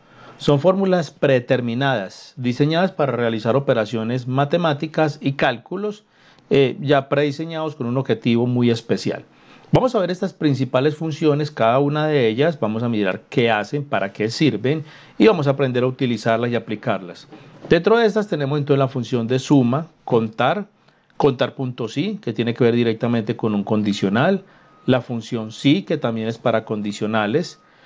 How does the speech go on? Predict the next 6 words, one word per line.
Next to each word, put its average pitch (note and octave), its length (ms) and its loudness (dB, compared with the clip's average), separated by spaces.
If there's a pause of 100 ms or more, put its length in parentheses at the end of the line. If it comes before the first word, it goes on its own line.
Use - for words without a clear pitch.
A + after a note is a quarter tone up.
(180)
tenemos C#3+ 520 2
concatenar, C#3 720 0
que E3 120 -8
permite B2 520 0
unir B2 560 0
varias, A#2+ 880 0